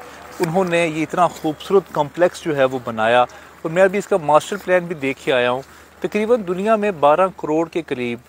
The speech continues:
सिख हजरात मौजूद हैं। अगर वो बारह करोड़ यहाँ पे आना शुरू हो जाए तो आप अंदाज़ा करें ये एक पूरा जो है वो शहर आबाद हो जाएगा,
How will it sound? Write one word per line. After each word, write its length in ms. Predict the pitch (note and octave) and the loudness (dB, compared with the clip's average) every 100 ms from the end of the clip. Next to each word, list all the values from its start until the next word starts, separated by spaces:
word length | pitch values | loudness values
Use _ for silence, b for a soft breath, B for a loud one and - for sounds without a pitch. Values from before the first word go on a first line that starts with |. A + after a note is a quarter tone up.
| - - | -20 -10
सिख 300 | - D3 C3+ | -8 -4 -4
हजरात 380 | A2 G#2+ G#2 A2+ | 0 0 0 -4
मौजूद 360 | G2+ G#2 G2+ | -8 -8 -10
हैं। 140 | G#2 F#2+ B B B B D#3 | -10 -10 B B B B 2
अगर 160 | F3+ | 4
वो 80 | F#3+ | 4
बारह 280 | C#3+ D3 E3+ E3+ | 4 4 4 0
करोड़ 300 | D#3 D#3 E3+ - | -4 -2 -2 -6
यहाँ 260 | C3+ C3+ D3 | -6 -2 -2
पे 140 | D#3+ - | -2 -4
आना 220 | C3+ D3+ | -2 -2
शुरू 240 | D#3+ F3 E3 | -2 -4 -4
हो 180 | B2 A#2 | -4 0
जाए 260 | B2 A2+ A#2 B B B D3 | 2 0 -2 B B B -2
तो 60 | |
आप 160 | D3 D3 | 0 0
अंदाज़ा 400 | C#3+ C3 C3+ E3 | 2 2 4 0
करें 220 | D3+ D3 | 2 0
ये 180 | D3+ D#3 | 0 -4
एक 100 | D3 - | -6 -8
पूरा 220 | D3 F#3 | 0 0
जो 140 | E3 C#3+ | 0 -2
है 120 | C3 | -4
वो 140 | C#3 | -4
शहर 360 | - D3 D3+ D#3 | -4 -2 0 0
आबाद 420 | B2+ A#2+ A#2+ B2 | -4 0 2 2
हो 140 | A#2+ A2+ | -2 -4
जाएगा, 420 | B2+ B2+ A2 | 0 0 0